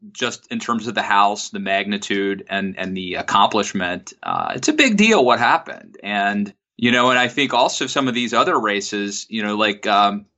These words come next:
election night, we thought Martha McSally would be the new senator from Arizona. And of course,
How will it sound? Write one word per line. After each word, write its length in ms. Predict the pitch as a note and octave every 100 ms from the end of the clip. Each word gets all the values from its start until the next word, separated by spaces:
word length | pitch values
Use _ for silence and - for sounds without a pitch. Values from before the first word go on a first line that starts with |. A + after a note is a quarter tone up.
| _ _ -
election 420 | A2 B2 C#3 - B2+
night, 240 | B2 A#2
we 120 | A#2
thought 400 | A#2 - A2+ A#2
Martha 280 | A2+ A2+ C3
McSally 680 | C3 C3+ - A2 C#3+ - G2+
would 180 | G2 F#2+
be 200 | G#2 G2+
the 100 | G2+
new 140 | G2+
senator 340 | - G#2 G2
from 180 | F#2+ G2+
Arizona. 520 | F#2 F#2+ F#2 F#2 F#2+
And 200 | G#2 A2+
of 100 | G2
course, 380 | - G#2 G2+ -